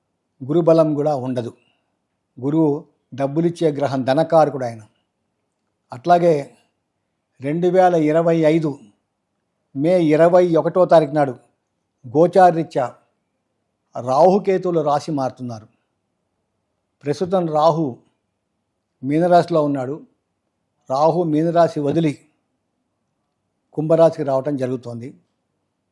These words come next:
అట్లాగే కేతువు ఈ కన్యారాశి వదిలి యాంటీ క్లాక్ వైజ్గా సింహరాశికి వెళ్ళిపోతాడు. ఒకవైపు ద్వితీయ స్థానంలో రాహు ఉంటాడు,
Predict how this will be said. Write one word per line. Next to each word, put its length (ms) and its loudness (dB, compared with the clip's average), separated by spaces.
అట్లాగే 340 -2
కేతువు 480 -4
ఈ 280 -10
కన్యారాశి 640 2
వదిలి 460 -4
యాంటీ 240 -6
క్లాక్ 280 -2
వైజ్గా 360 -4
సింహరాశికి 540 -6
వెళ్ళిపోతాడు. 440 -12
ఒకవైపు 560 0
ద్వితీయ 360 0
స్థానంలో 640 -2
రాహు 280 2
ఉంటాడు, 500 -2